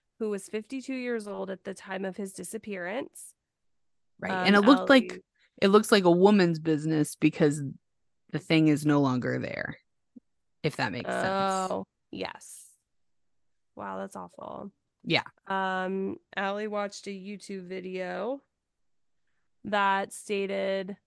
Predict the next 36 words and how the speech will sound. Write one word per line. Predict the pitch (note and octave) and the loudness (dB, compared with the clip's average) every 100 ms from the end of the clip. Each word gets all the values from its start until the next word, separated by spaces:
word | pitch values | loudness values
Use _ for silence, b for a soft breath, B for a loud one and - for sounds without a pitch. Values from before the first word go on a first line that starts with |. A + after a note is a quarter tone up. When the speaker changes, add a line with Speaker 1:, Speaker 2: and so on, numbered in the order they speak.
| _ _ - | _ _ -10
Speaker 1:
that | F#3+ F#3+ F#3 F#3 | -4 -2 -2 -6
Claude | - G3+ G3 G3+ | -6 -4 -4 -4
was | G3 - | -8 -8
in | - F#3+ F#3+ F#3+ F#3 F#3+ - | -6 -4 -4 -4 -4 -6 -8
the | F#3+ G3 G3 F#3 | -10 -6 -6 -6
Coast | - G#3 - | -4 -4 -2
Guard | A3 A#3+ A#3 - - | -2 0 -2 -6 -4
and | F#3+ F#3 F#3+ | -2 0 -2
was | F#3+ | -4
also | F#3 F3+ G#3 | -6 -6 -6
a | |
Navy | G#3 F#3+ G3 C4 | -4 -4 -4 -6
vet. | G#3 F#3 A3+ - _ _ _ _ _ _ - | -4 -4 -4 -6 _ _ _ _ _ _ -8
He | A#3+ | -2
was | A3+ - | -2 -2
fishing | A3 G#3+ C4+ C#4 | -6 -4 -4 -2
with | B3+ | -2
his | B3+ G#3+ | -2 -6
brother. | G3+ G#3 G#3 G3+ G3 G3 F#3+ _ _ _ _ _ _ _ _ G#3+ | -4 -2 -2 -2 -2 -4 -6 _ _ _ _ _ _ _ _ -16
What? | A3 - F#4+ A#4 - - - _ _ _ _ _ _ _ _ _ _ _ - | -14 -8 -4 -4 -6 -16 -20 _ _ _ _ _ _ _ _ _ _ _ -16
This | G#3 | -14
is | G#3 | -14
terrible. | - F3+ F3+ | -12 -10 -6
I | F3 F#3+ | -4 -4
thought | G3+ A#3 | -4 -6
this | A3 G#3+ | -8 -12
was | G3 | -8
gonna | G3+ F#3+ F#3 | -4 -4 -4
be, | F#3+ | -6
like, | F#3 F3+ | -8 -8
a | F3+ | -8
mob | F3+ D#3+ D#3+ | -8 -6 -8
hit | E3+ E3+ D#3+ - | -8 -10 -10 -10
or | F3 | -12
something. | - E3 F3 F3 E3 D#3+ D3 | -10 -6 0 2 4 2 2
Speaker 2:
No. | C3+ B2+ A2+ - | 2 0 -2 -2